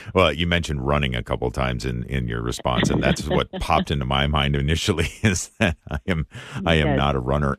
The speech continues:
Speaker 1: at all, but, uh, I have tried it a few times in my life. But you cannot go
Speaker 2: <laughs>
Speaker 1: out for, you know, f-, from couch potato to running a marathon, right? It, <laughs> and it's gonna feel
Speaker 2: Yes.
Speaker 1: pretty painful for the first few times you give it,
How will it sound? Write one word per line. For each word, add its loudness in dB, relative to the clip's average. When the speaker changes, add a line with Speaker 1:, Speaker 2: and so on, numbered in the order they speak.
Speaker 1:
at 2
all, 2
but, -2
uh, 2
I -2
have 0
tried 0
it 2
a 0
few -6
times 0
in -2
my 2
life. 2
But 0
you -2
cannot 2
go 4
Speaker 2:
<laughs> 4
Speaker 1:
out -2
for, -2
you -2
know, 0
f-, -6
from -2
couch 2
potato 0
to -2
running 0
a -4
marathon, 0
right? 0
It, -2
<laughs> 2
and 0
it's -4
gonna 0
feel 2
Speaker 2:
Yes. 0
Speaker 1:
pretty -4
painful -2
for -8
the -4
first -2
few -2
times -2
you -2
give -6
it, -4